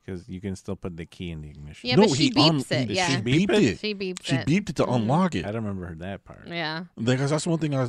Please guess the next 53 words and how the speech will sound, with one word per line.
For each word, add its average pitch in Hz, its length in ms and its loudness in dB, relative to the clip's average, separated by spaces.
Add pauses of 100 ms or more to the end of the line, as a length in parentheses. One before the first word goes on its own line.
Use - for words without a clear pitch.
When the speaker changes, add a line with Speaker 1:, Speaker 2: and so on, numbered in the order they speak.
Speaker 3:
I 107 100 0
noticed. 123 280 0
I'm 139 60 -4
like, 95 140 -2
"Okay, 104 160 -4
you 98 60 -4
can 90 100 -10
put 156 100 -4
the - 60 -14
key," 127 180 -8
and 98 100 -6
then 110 220 -2
she, - 220 -12 (240)
he 101 100 -6
beeped 170 320 -4
it, 85 140 -4
and 85 280 -10 (160)
I'm 95 60 -10
like, 87 220 -10
"Uh-oh, 90 400 -8 (500)
how 104 160 -8
does 175 120 -6
that 175 120 -6
thing 135 140 -10
still 78 260 -12
work?" 78 320 -16 (640)
Speaker 1:
It's - 100 -20
magic. - 420 -16
Speaker 2:
But 208 120 -10
then 277 180 -6
when 277 140 -6
we 294 80 -4
see 311 480 -10 (200)
Pete 247 260 -6
is 208 140 -8
having 185 320 -8
his 180 180 -10
drunken 165 360 -12
midlife 151 320 -10
crisis 151 600 -12
while 156 120 -8
he's 165 140 -12
sitting 160 300 -8
there 151 180 -8
with 147 160 -10
the, 139 160 -10 (220)
the 160 120 -6
woman 165 280 -6
who 170 100 -6
is 143 140 -10
dead, 156 340 -6
and 156 200 -12
the, 151 60 -14